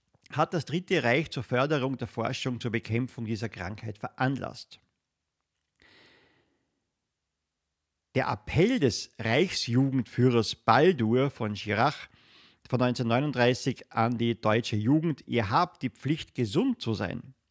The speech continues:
kann in-, insofern als Schlüsselbegriff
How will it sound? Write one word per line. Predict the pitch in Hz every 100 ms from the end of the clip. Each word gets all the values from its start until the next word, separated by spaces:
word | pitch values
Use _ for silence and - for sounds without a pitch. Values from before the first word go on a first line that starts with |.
| _ _ _ _
kann | 123 127
in-, | 160 214
insofern | - 185 190 165 151 147
als | 101 117 -
Schlüsselbegriff | - - 143 214 - 156 139 110 120 117 -